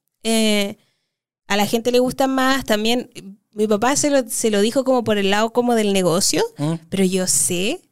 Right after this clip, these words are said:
Speaker 1: porque yo sé cómo es mi papá, que por dentro él estaba así como, además, como que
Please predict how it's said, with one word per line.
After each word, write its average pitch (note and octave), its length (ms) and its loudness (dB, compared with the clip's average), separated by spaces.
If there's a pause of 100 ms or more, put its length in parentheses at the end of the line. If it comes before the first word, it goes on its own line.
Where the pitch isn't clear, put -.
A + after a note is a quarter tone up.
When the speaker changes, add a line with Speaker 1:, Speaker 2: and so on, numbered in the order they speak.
(100)
Speaker 1:
porque - 300 -2
yo F#3 80 2
sé F3+ 240 -2
cómo G3 140 2
es A3 60 2
mi A#3+ 140 -2
papá, C4 360 0 (360)
que G3+ 120 0
por F#3+ 240 0
dentro B3 340 0
él B3+ 60 0
estaba G3 340 0
así F#3+ 200 -2
como, F3+ 440 -4 (420)
además, F#3+ 600 0
como F#3 300 -2
que F3 520 0